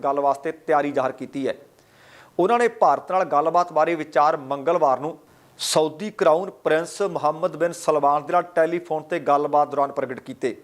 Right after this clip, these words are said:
ਰੇਡੀਓ ਪਾਕਿਸਤਾਨ ਦੇ ਅਨੁਸਾਰ ਪ੍ਰਧਾਨ ਮੰਤਰੀ ਨੇ ਗੱਲਬਾਤ ਦੌਰਾਨ ਕਿਹਾ ਕਿ ਪਾਕਿਸਤਾਨ ਜੰਮੂ ਕਸ਼ਮੀਰ, ਪਾਣੀ, ਵਪਾਰ ਅਤੇ ਅੱਤਵਾਦ ਸਮੇਤ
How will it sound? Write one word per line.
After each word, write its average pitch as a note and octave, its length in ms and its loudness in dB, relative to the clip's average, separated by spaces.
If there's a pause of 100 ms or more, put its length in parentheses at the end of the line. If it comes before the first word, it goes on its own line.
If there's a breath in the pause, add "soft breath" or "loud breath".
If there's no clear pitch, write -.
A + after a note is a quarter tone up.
(560 soft breath)
ਰੇਡੀਓ E3+ 500 4
ਪਾਕਿਸਤਾਨ E3 760 0
ਦੇ D#3 80 -8
ਅਨੁਸਾਰ C3 480 0 (680 soft breath)
ਪ੍ਰਧਾਨ D3 400 2
ਮੰਤਰੀ F#3 260 -6
ਨੇ G3 140 -4
ਗੱਲਬਾਤ D3+ 480 2
ਦੌਰਾਨ D#3 240 0
ਕਿਹਾ C#3 320 2
ਕਿ - 180 -8
ਪਾਕਿਸਤਾਨ D#3+ 760 0
ਜੰਮੂ C#3 280 -8
ਕਸ਼ਮੀਰ, E3+ 480 -8 (580)
ਪਾਣੀ, D#3+ 420 0 (300)
ਵਪਾਰ D3+ 520 2
ਅਤੇ F3 220 -6 (180)
ਅੱਤਵਾਦ D#3 380 0
ਸਮੇਤ D3 340 -6